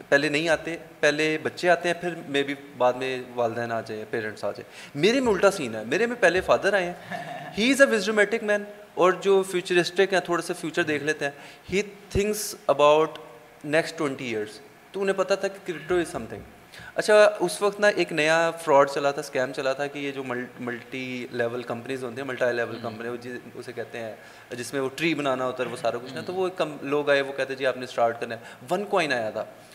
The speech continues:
Speaker 1: اس وقت ہمیں بٹ کوائن کا نہیں پتا تھا۔ تو بٹ کوائن کے بارے میں نا، آ، مطلب، مجھے پتا تھا بٹ کوائن کیا چیز ہے، کیونکہ اس سے پہلے میرا کزن کر رہا تھا۔ وہ، وہ کرتا یہ تھا کہ آن لائن گیمز کھیلتے تھے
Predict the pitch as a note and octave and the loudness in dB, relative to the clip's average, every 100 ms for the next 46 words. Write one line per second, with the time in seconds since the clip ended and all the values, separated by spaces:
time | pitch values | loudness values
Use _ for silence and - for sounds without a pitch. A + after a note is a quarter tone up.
0 | - F#3 A#3+ A#3 A#3 F3+ - F#3 F3 E3 | -4 0 0 2 2 2 0 0 0 -2
1 | B2+ A#2 A2 - - - - - G#3+ G3+ | -2 -2 -2 -4 -8 -18 -16 2 2 4
2 | G3+ - A#3 A3+ A3 F3 F3+ G3+ G3 G3+ | 2 4 2 2 4 6 6 2 0 0
3 | F3 - C#3+ C#3 F3 F3 G3+ F#3+ A3+ - | 2 6 6 4 0 2 2 2 -2 0
4 | - A3 A3 G#3+ G3+ G3+ F#3+ F3+ E3 E3+ | 4 4 4 4 2 0 0 2 0 0
5 | F3+ F3+ F3 E3+ F3 D3 D#3+ D#3 D#3 C3 | -4 -4 -6 -6 -2 -2 -2 -2 -2 -2
6 | D#3+ D#3 B2 A2 B2+ D#3 - - - - | -4 -4 -2 -2 -4 -10 -14 -20 -20 -10
7 | E3 F#3 G3+ F#3+ F#3+ G#3 F#3+ G3+ G#3 E3 | -4 -2 0 0 0 0 0 0 0 0
8 | D3+ F3+ C#3+ D3+ - A#3 F#3 D#3+ | 0 0 0 -2 -4 -6 -4 -6